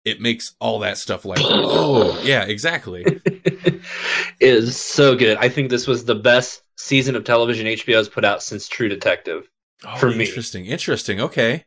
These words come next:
Speaker 2: First season of True Detective was great. Second season was what made me cancel my H B O Now account.
Speaker 1: Oh, <laughs> interesting.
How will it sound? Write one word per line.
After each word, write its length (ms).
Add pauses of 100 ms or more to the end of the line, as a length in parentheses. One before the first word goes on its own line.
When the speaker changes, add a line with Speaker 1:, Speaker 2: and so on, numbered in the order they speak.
Speaker 2:
First 240
season 220
of 60
True 100
Detective 340
was 120
great. 440
Second 280
season 380
was 160
what 240
made 160
me 80
cancel 360
my 100
H 240
B 120
O 60
Now 420 (140)
account. 500
Speaker 1:
Oh, 320
<laughs> 40
interesting. 840